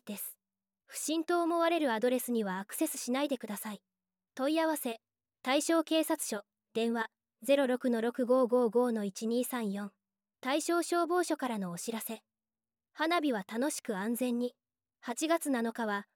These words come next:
おもちゃ花火の日です。家族や友達と花火を楽しむために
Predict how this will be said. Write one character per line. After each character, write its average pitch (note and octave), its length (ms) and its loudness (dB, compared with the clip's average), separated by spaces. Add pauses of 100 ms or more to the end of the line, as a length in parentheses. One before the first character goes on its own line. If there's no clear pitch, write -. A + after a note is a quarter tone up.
(420)
お A3 100 0
も D4 140 2
ち - 80 2
ゃ F#4 40 6
花 F#4 240 2
火 D4+ 80 2
の A3 100 0
日 - 120 -12
で G3+ 100 -8
す。 - 200 -12 (480)
家 D#4+ 120 0
族 F4 240 2
や A#3+ 140 2
友 G#3+ 240 -2
達 C#4 220 -2
と C#4+ 100 2
花 E4+ 280 0
火 D4+ 140 2
を A3 80 -2
楽 A3+ 220 -2
し D4+ 100 -4
む D4 120 0
た A#3 120 -6
め A3 100 -2
に G3 140 -4